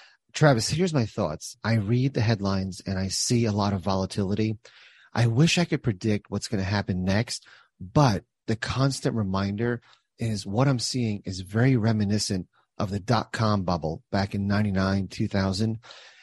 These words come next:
And there's this volatility, and that's followed by changing consumer sentiment, right? A lot of people that are invested in a specific asset class,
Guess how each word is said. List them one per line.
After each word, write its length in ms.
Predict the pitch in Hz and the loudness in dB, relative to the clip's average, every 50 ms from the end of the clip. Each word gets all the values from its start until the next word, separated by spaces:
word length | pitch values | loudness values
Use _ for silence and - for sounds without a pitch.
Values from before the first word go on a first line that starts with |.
| _ - | _ -2
And 160 | 135 135 131 | 2 4 6
there's 140 | 143 135 120 | 6 6 6
this 160 | 135 123 - | 4 2 2
volatility, 1040 | - 107 104 127 135 160 208 202 - - - 151 147 147 123 92 90 85 85 90 95 - - - - _ _ _ _ - | 0 -2 -2 0 0 0 0 -2 -2 -2 -2 0 0 0 -2 -4 -4 -6 -6 -8 -12 -16 -20 -20 -20 _ _ _ _ 0
and 240 | 123 113 113 107 | 2 4 4 6
that's 220 | 110 139 - - - | 6 4 4 2 -2
followed 580 | - - - 156 165 185 190 165 127 107 95 | -6 0 2 4 4 6 6 6 4 4 2
by 520 | - 107 101 98 95 92 95 87 90 95 - _ _ _ _ _ _ | 0 0 2 2 2 0 -2 -4 -6 -10 -12 _ _ _ _ _ _
changing 560 | - - 156 151 165 175 160 156 185 180 165 | -2 2 4 4 4 4 2 0 -2 -2 -4
consumer 560 | - - 135 113 107 - - 131 123 120 120 113 | -4 -4 -4 -4 -4 -2 0 0 2 2 0 -2
sentiment, 520 | - - - 104 104 - 92 92 82 - | -2 -2 -4 -4 -4 -4 -4 -4 -4 -2
right? 300 | 87 98 98 104 110 - - - - - - - - | 0 0 2 0 0 -2 -6 -14 -20 -20 -18 -6 0
A 80 | - | 2
lot 240 | 120 131 139 160 202 | 4 6 6 6 6
of 120 | 208 - - | 4 2 0
people 260 | 160 143 - 135 123 | -2 0 0 0 2
that 240 | 120 117 113 117 - _ _ _ _ _ - | 2 2 2 0 0 _ _ _ _ _ -4
are 180 | 113 110 107 | -2 -2 -2
invested 640 | - 117 113 110 98 101 127 131 131 - - 123 107 | -2 -4 -4 -4 -2 0 0 0 0 0 -2 -2 -2
in 120 | 120 110 | 0 -2
a 60 | 107 107 | -2 -2
specific 540 | - - 117 - - - 143 160 147 - | -2 -4 -4 -2 0 0 0 0 0 0
asset 360 | - 113 127 - - 123 110 - | 0 0 0 0 0 -2 -4 -2
class, 460 | - - 92 87 87 92 92 - | -2 -2 0 0 0 0 -2 -4